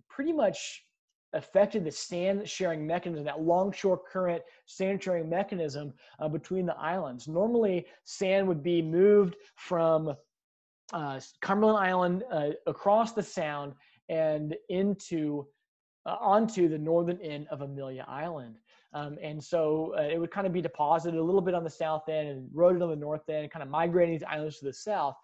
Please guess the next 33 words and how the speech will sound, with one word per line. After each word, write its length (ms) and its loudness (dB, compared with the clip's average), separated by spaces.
What 180 2
this 160 -2
jetty 320 2
did 380 10
was 180 2
it 300 2
blocked 500 4
that 200 0
sand. 520 -6
And 160 -6
so 260 4
it 140 2
really 320 2
started 400 4
to 360 6
accelerate 960 2
the 420 2
deposition 760 2
on 260 -6
Cumberland 380 0
and 160 -2
the 80 0
erosion 720 2
on 340 -4
Amelia 480 -8
Island. 440 -10
And 100 -10
so 220 6
over, 680 6
um, 380 0
the 100 0
course 560 -4
of 340 0